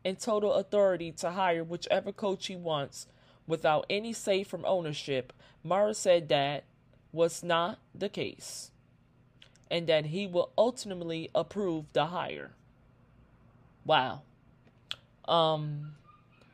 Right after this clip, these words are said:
obviously, this move is, you know, some would call it too controlling,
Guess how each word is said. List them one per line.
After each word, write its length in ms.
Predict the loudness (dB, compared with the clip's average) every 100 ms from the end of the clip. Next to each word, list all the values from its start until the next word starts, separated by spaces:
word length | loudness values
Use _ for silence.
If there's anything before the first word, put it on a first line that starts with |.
| -20 _ 4
obviously, 640 | 4 4 -4 -2 0 0
this 240 | -2 -6
move 380 | -4 -4 -4 -2
is, 480 | 0 0 -2 -6 -12 _ _ _ -10
you 100 | 0
know, 180 | 2 2
some 240 | 0 -2
would 100 | -2
call 300 | 2 2 2
it 120 | -4
too 180 | -6 -6
controlling, 720 | -6 -4 4 4 4 -4 -10